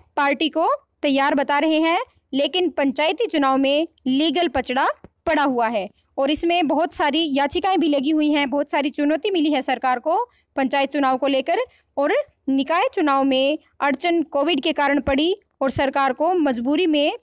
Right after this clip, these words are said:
वहां पर प्रशासक लगाने पड़े हैं और इसमें जो देरी का बड़ा कारण है वो कोरोना था। इस संबंध में प्रदेश के शहरी निकाय मंत्री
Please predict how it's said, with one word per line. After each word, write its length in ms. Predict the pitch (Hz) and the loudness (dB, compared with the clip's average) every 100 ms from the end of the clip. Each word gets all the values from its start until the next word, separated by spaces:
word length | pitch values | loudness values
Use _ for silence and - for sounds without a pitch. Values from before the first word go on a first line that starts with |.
| _ - | _ -4
वहां 380 | 254 285 285 381 - | 0 2 2 0 0
पर 100 | 208 554 - | -2 -2 -2
प्रशासक 540 | 302 - 262 262 415 640 - - | -4 0 0 0 0 -2 -4 -2
लगाने 380 | 302 285 277 247 | 0 2 2 2
पड़े 200 | 226 208 | 0 -2
हैं 240 | 220 208 202 - - - - | -4 -6 -12 -20 -20 -14 -4
और 120 | 269 | -2
इसमें 360 | - 311 359 415 | 0 0 0 2
जो 100 | 359 | 2
देरी 260 | 262 277 330 | 2 0 0
का 120 | 320 | 0
बड़ा 240 | 226 285 349 | 0 0 0
कारण 260 | 285 262 | 0 2
है 120 | 262 247 | 2 2
वो 220 | 269 466 - - | 2 0 -4 -2
कोरोना 380 | 285 262 269 | 0 2 2
था। 200 | 269 277 440 - _ - - | 2 0 0 -6 _ -8 -4
इस 120 | 381 | 0
संबंध 280 | 339 311 302 | 2 2 2
में 220 | 311 330 - - | 2 0 -2 -4
प्रदेश 420 | 269 285 339 - | -2 0 0 -2
के 200 | 277 294 294 | 0 0 0
शहरी 380 | - 269 330 | 0 0 2
निकाय 300 | 349 294 254 | 0 2 0
मंत्री 440 | 269 262 220 294 | 2 0 0 0